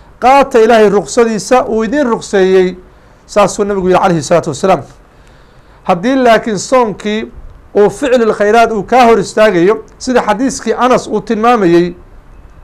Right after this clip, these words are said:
uu yidhi, yacnaa, "Kunnaa maca annabiyi, nabigaa maciisa ahayn, aktharunaa dillan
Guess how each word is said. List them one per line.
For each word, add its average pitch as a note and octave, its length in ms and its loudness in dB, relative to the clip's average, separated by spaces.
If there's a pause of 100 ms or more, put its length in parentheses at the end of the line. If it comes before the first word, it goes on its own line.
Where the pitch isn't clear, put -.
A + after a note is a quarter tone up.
(440)
uu G#3 120 2
yidhi, B3+ 420 0 (680)
yacnaa, G#3+ 380 0
"Kunnaa A#3 600 0
maca G3+ 200 -2
annabiyi, A3+ 680 0
nabigaa A#3 400 2
maciisa A#3 500 -2
ahayn, F3 440 0 (1040)
aktharunaa A3+ 1080 0
dillan G#3+ 760 0